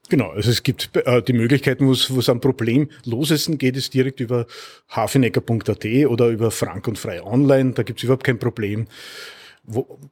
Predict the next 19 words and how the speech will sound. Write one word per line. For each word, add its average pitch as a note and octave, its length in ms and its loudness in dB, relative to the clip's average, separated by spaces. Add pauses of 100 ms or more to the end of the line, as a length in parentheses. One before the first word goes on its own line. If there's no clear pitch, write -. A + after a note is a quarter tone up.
und, B2+ 600 0
äh, A#2 500 2
also B2 180 2
ich - 120 -2
hoffe A2+ 320 2
auch, G#2+ 240 0
dass, - 720 0
äh, A#2 460 0
ein A2+ 100 0
Großteil A2 640 2
auch G2 200 -8
der, G#2+ 280 0
der G2+ 300 -2
stationären A2 680 2
und A2 120 2
als A2 160 0
auch A#2 80 0
der A#2+ 180 0
Online-Buchhändler, G#2+ 960 2